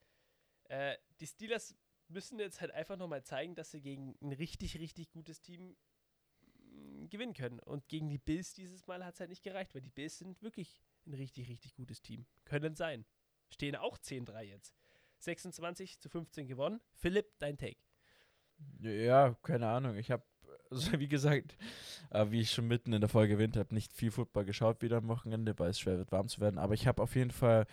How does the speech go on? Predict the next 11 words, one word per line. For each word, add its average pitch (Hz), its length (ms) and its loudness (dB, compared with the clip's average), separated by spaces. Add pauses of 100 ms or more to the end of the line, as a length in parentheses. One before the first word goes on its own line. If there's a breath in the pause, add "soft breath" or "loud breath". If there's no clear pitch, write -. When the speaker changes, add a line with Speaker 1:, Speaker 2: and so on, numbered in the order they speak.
(580 loud breath)
Speaker 2:
gesehen, 120 340 8
dass 110 160 6
schon 123 140 2
wieder 110 140 6
ein 107 80 2
paar 107 380 4
Memes 110 320 -4
unterwegs 110 540 -4
waren. 107 380 -2
Vor - 180 2
allem 113 340 6